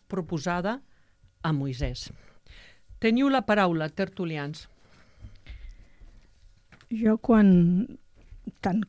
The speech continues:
Speaker 2: quan estàvem sentint la lectura com quan reflexionava preparant-la, pensava: «Que ràpids que som a dir, farem tot allò que el Senyor ens demana», no?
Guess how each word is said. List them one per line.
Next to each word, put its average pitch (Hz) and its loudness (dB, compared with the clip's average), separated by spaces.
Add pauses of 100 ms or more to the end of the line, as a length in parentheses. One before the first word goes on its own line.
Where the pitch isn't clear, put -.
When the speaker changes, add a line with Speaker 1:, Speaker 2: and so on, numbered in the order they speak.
Speaker 2:
quan 175 -4
estàvem 196 -2
sentint 180 6
la 180 0
lectura 185 2 (100)
com 196 -2
quan 185 0
reflexionava 185 2
preparant-la, 190 2 (840)
pensava: 185 2 (1040)
«Que 214 4
ràpids 208 4
que 196 2
som 202 -2
a 196 2
dir, 190 2
farem 208 2
tot 220 -2
allò 208 2
que 190 -2
el 175 -2
Senyor 196 0
ens 185 -2
demana», 208 -2
no? 226 -4